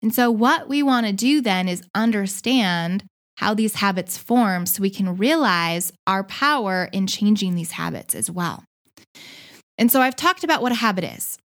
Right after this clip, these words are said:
How does it form? Well, a habit is that neural connection from an event that triggers a response that is repeated that becomes a habit. How does this get created? Well, when we're young, and really that most impressionable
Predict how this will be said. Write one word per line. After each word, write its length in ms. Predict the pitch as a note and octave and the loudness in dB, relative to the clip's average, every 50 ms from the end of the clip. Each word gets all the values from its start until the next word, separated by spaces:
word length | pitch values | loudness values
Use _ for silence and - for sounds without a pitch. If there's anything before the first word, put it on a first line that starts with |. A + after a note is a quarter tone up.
| _ | _
How 200 | - - - B3 | -6 -2 0 2
does 160 | B3 A#3+ A3 A3 | 2 2 0 0
it 120 | - - | -2 -4
form? 420 | - - F3+ D#3+ A#2 F#2 - - - _ _ _ _ _ _ _ _ _ _ _ _ _ _ _ _ _ - | -4 -4 -4 -4 -4 -6 -10 -14 -20 _ _ _ _ _ _ _ _ _ _ _ _ _ _ _ _ _ -2
Well, 340 | A3 A3 A3+ A3+ A#3 A3 - - | 2 2 4 4 2 0 -2 -2
a 60 | A3 | -4
habit 440 | A#3 A3+ A3+ A#3 C4 C4+ D#4+ D4+ - - | -2 0 0 0 0 0 0 -2 0 -2
is 140 | A3+ G#3+ | -2 0
that 180 | - A3+ G#3 - | 2 0 0 2
neural 320 | G3 F#3+ F#3+ F#3+ F#3 F3+ | 0 0 2 2 2 0
connection 720 | F3 - - G3 F#3+ A3+ C#4+ C#4+ - - G3 F3 E3+ F3 F3+ | -2 -2 -2 0 2 2 2 0 0 0 0 2 0 0 -2
from 240 | - - G3 F#3 F#3 | -2 -2 0 0 2
an 100 | F3+ F3+ | 2 0
event 600 | F3 E3+ F3+ F3+ E3+ F3+ A#3 B3+ - - - - _ _ _ _ _ _ _ | 0 0 0 0 2 2 2 0 -2 -4 -6 -8 _ _ _ _ _ _ _
that 240 | A#3 C4 B3+ - _ | 0 0 0 -2 _
triggers 500 | - - G3+ F#3 F3+ F#3 F#3+ F#3 F3+ - | -4 -2 -2 0 2 2 2 0 0 -2
a 80 | - F3+ | -4 -4
response 600 | F3 F3 - - - - B3+ B3+ B3 B3+ B3+ - | -4 0 -2 -2 0 2 2 2 2 2 0 0
that 140 | - F#3+ F3+ | -2 0 0
is 180 | F3+ F3+ F3+ - | 0 -2 -2 -4
repeated 520 | F3 F3 - - - A#3+ A#3 A#3+ A#3+ G#3 | -6 -6 -4 0 2 2 4 2 0 0
that 140 | - - - | -4 -4 -6
becomes 380 | F#3 F#3 - - F#3 F3+ F3 - | -6 -6 -4 -2 -2 -2 -2 -2
a 40 | |
habit. 540 | E3+ - - F#3 F3+ F3 - - - - - - - - - - - - - _ _ _ _ _ _ _ _ - | -4 -2 0 0 0 0 -4 -10 -14 -18 -20 -20 -20 -20 -20 -20 -20 -20 -20 _ _ _ _ _ _ _ _ -2
How 300 | - A#3 B3 C4 C#4+ D4 | 2 2 2 2 2 0
does 220 | C#4+ C#4 C#4 - | 0 -2 -2 0
this 400 | - G3 F#3+ G3+ G3+ - - - _ _ _ - | 0 0 0 0 0 -2 -4 -6 _ _ _ -6
get 220 | F#3 E3+ D#3+ - _ _ | -4 -4 -4 -6 _ _
created? 640 | _ - - G3+ A3+ C#4+ E4+ E4+ A#3+ - - - - _ _ _ _ _ _ _ _ _ _ _ _ _ _ _ _ _ _ | _ -2 0 2 4 4 4 2 0 -2 -6 -10 -18 _ _ _ _ _ _ _ _ _ _ _ _ _ _ _ _ _ _
Well, 220 | - A#3+ A#3+ A#3+ A3+ | 2 2 2 4 2
when 200 | A3+ A#3+ C4 C#4 | 2 2 2 2
we're 100 | D4+ D#4 | 2 4
young, 520 | D#4 C4+ A3 F#3+ F3 F3 F#3 A3 A#3+ B3 - | 4 4 4 4 2 0 0 0 -2 -2 0
and 380 | - G3+ G3 F#3+ - - - | 0 2 2 0 0 -4 -2
really 280 | G3 A3 A#3+ A#3+ C4 B3 | 0 2 2 4 4 4
that 240 | G#3 G#3+ G3+ - - | 4 2 0 0 0
most 300 | G3+ G3+ G#3 G3+ - - | 0 0 0 0 0 -2
impressionable 760 | G3 F#3+ - G#3+ G#3 G3+ - - G3 F#3 F#3 F3+ F3 F3 F3+ | -2 -2 -2 -2 -2 0 0 0 0 0 0 0 -2 -2 -4